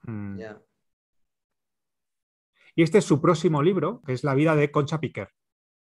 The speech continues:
Speaker 2: Ah, mira.
Speaker 1: Fue una folclórica, hablamos de la época de cuando estaba Franco en el poder. Desconozco la vida de doña Concha, espero descubrirla a través del cómic de Carla y seguro que, bueno, pues tendrá sus luces y sus sombras, como es la vida de todas las personas, ¿no?
Speaker 2: Cualquier persona
Speaker 1: Al
Speaker 2: que le guste
Speaker 1: final
Speaker 2: la copla,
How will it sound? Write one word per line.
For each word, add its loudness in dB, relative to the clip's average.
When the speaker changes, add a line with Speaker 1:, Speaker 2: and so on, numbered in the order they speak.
Speaker 2:
Ah, -10
mira. -12
Speaker 1:
Fue -6
una -2
folclórica, 0
hablamos -2
de -4
la -2
época -2
de -4
cuando -8
estaba 2
Franco 0
en 2
el -4
poder. 2
Desconozco 4
la 4
vida 4
de 2
doña -2
Concha, -2
espero 2
descubrirla 2
a 0
través 0
del -2
cómic 0
de -2
Carla 0
y -2
seguro 0
que, 4
bueno, -2
pues -2
tendrá -2
sus -2
luces -2
y -4
sus -6
sombras, -4
como -6
es -12
la 2
vida 2
de -2
todas 0
las -2
personas, -8
¿no? -10
Speaker 2:
Cualquier -8
persona -4
Speaker 1:
Al -4
Speaker 2:
que -6
le -2
guste -2
Speaker 1:
final -4
Speaker 2:
la -6
copla, -8